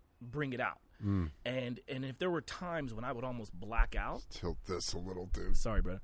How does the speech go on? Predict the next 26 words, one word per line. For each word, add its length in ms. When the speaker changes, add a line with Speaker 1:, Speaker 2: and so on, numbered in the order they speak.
Speaker 2:
No, 260
no, 120
it's 160
all 180
good. 260
Speaker 1:
If 120
there, 180
if 140
there 100
were 120
times 500
that 140
I 80
would 200
sort 280
of, 240
not 260
necessarily 420
black 400
out, 200
but 100
I 80
would 180
go 200
into 260
a, 60